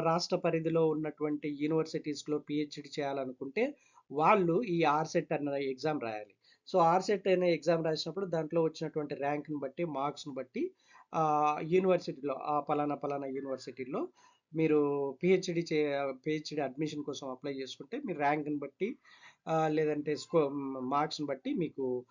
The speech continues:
ఆహ్, ప్రవేశాలు కల్పిస్తారు. So, దీని, ఆహ్, మొత్తం సారాంశం ఏందయ్యా అంటే ఏపీలో పీహెచ్డీ ప్రవేశాలకు నిర్వహించే ఆర్సెట్ రెండు వేల ఇరవై మూడు ఇరవై నాలుగు దరఖాస్తు గడువును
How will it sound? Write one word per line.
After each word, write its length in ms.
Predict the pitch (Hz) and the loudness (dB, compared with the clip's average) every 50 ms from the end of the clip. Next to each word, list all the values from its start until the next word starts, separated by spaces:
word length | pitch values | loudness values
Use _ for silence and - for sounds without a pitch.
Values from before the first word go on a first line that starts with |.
| _ _ _ _ _ - | _ _ _ _ _ -6
ఆహ్, 140 | 143 143 143 | -4 -4 -2
ప్రవేశాలు 460 | - 151 151 156 156 156 165 160 156 | 0 2 4 4 4 2 2 -2 -2
కల్పిస్తారు. 540 | - 120 117 - - 113 - - 104 - _ _ | -2 -4 -6 -6 -10 -14 -16 -16 -18 -20 _ _
So, 180 | - - - 180 175 175 | -12 -2 2 4 4 6
దీని, 320 | 156 165 185 190 185 180 175 175 170 170 165 160 160 160 _ _ _ _ _ _ _ _ _ - | 6 6 6 6 8 6 6 6 6 6 4 2 0 -2 _ _ _ _ _ _ _ _ _ -2
ఆహ్, 280 | 160 156 151 151 151 156 | 2 4 6 6 6 4
మొత్తం 340 | 170 - 160 - 208 196 190 180 170 165 160 156 151 | 2 -2 0 0 2 2 4 4 4 2 2 0 0
సారాంశం 520 | 151 165 160 160 160 160 165 - 160 147 | 0 2 2 2 2 2 0 0 -2 -2
ఏందయ్యా 300 | 147 143 139 139 139 135 | -2 -2 -2 -2 -2 -2
అంటే 160 | 135 131 202 233 196 - | -4 -4 -6 -4 -2 2
ఏపీలో 360 | 185 202 180 - 202 190 190 180 | 2 2 2 2 0 0 0 0
పీహెచ్డీ 420 | - 156 156 170 165 - 156 160 156 | -2 -2 -2 -2 -4 -4 -8 -8 -6
ప్రవేశాలకు 600 | - 147 143 147 147 143 - 147 139 139 127 _ | -4 -2 -2 -2 -2 -2 -4 -6 -6 -6 -8 _
నిర్వహించే 540 | - 131 131 135 135 135 127 127 - - 170 117 123 - - 127 | -6 -6 -4 -4 -4 -6 -8 -8 -6 -4 -4 -4 -4 -6 -6 -4
ఆర్సెట్ 520 | 131 143 151 151 - 160 135 - - 165 220 349 359 _ _ _ _ _ _ _ - - | -2 -2 -2 -2 -2 -4 -4 -4 -4 -4 -4 -4 -4 _ _ _ _ _ _ _ -6 -2
రెండు 160 | 147 156 170 | 0 4 4
వేల 160 | 190 196 196 190 | 4 6 6 6
ఇరవై 220 | 175 165 170 170 | 6 6 4 4
మూడు 180 | 165 170 165 160 | 2 2 2 2
ఇరవై 200 | 156 151 151 147 | 2 0 0 0
నాలుగు 220 | 147 143 151 151 147 | -2 -2 -2 -2 -2
దరఖాస్తు 500 | 135 131 135 135 - 151 151 - - 131 | -2 -4 -4 -2 -2 -4 -4 -4 -6 -6
గడువును 400 | 127 131 127 131 131 135 151 | -2 -2 0 0 0 0 -2